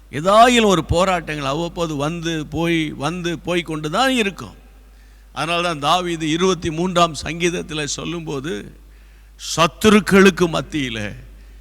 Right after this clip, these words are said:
என் ஆண்டவர் எனக்காக ஒரு பந்தியை வைத்திருக்கிறார்." என் அன்பு தேவனுடைய பிள்ளைகளே, அநேகருக்கு அலுவலகத்தில் சத்துருக்கள்,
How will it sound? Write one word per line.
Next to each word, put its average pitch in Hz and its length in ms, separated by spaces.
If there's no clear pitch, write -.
என் 127 160
ஆண்டவர் 139 760
எனக்காக 156 840
ஒரு 143 220
பந்தியை 139 360
வைத்திருக்கிறார்." 104 800
என் 123 120
அன்பு 170 260
தேவனுடைய 160 360
பிள்ளைகளே, 101 520
அநேகருக்கு 143 680
அலுவலகத்தில் 139 880
சத்துருக்கள், 143 640